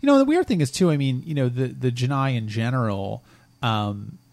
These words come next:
don't strike me as, uh, you know, they, they're, they're, they're said that they're androgynous and they only have one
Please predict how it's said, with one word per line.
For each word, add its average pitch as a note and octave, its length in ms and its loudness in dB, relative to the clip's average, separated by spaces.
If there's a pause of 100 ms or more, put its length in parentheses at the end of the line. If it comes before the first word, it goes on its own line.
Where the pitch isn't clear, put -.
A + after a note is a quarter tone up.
don't B2 280 0
strike A2+ 440 -2
me G#2 260 -8
as, G2+ 800 -8 (520)
uh, B2+ 40 -20 (1000)
you F3 160 -2
know, E3 60 0
they, D#3+ 260 -4
they're, E3 220 -2
they're, C3+ 460 -2
they're C#3 120 0
said C#3+ 220 -2
that - 80 -10
they're A#2 180 -2
androgynous G#2+ 680 -6
and G#2 100 -8
they G#2 60 -6
only G#2 160 -8
have G2+ 180 -10
one G2+ 540 -8